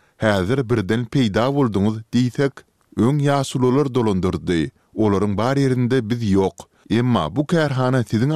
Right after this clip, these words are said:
adyňyzda dur, bizdenem talap edilýär, diýdiler. Gaz edarasy, tok edarasy hem ýyllap tölek edilmedi diýip, döwleti uly mukdarda pul geçirmegi talap edýärler diýip, Marly telekeçi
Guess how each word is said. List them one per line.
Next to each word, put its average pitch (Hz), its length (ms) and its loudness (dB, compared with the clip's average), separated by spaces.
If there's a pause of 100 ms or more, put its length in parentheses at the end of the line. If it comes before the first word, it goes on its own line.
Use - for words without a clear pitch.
adyňyzda 107 500 0
dur, 95 240 2 (400)
bizdenem 101 440 0
talap 104 360 0
edilýär, 90 600 -2 (280)
diýdiler. 90 600 0 (220)
Gaz 104 260 0
edarasy, 127 720 0 (100)
tok 139 280 -2
edarasy 131 480 -2 (100)
hem 123 220 0 (220)
ýyllap 107 460 0
tölek 110 340 0
edilmedi 127 580 0
diýip, 135 200 0 (320)
döwleti 101 420 0
uly 160 220 2
mukdarda 120 600 -2
pul 165 200 -4
geçirmegi 120 560 0
talap 110 360 0
edýärler 123 600 0
diýip, 131 300 -2 (280)
Marly 101 440 0
telekeçi 147 680 0